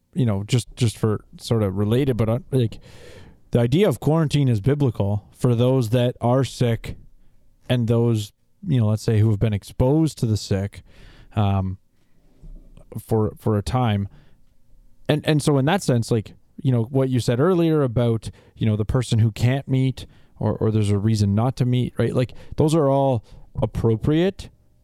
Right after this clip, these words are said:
in, in some context, but to not commune as a body, as a whole, is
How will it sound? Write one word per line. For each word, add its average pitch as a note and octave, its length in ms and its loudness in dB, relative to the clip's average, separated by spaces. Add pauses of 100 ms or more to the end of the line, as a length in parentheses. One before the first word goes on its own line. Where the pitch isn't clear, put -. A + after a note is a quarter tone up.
(140)
in, C3+ 360 0
in A#2+ 260 0
some A2 280 -2
context, C3+ 760 -2 (320)
but - 320 -2
to A#2+ 500 2 (640)
not B2 520 0
commune B2+ 420 0
as A2+ 180 2
a G#2 60 -2
body, A2 720 -2 (520)
as A#2 200 2
a G#2 60 2
whole, C#3 800 2 (800)
is B2 400 0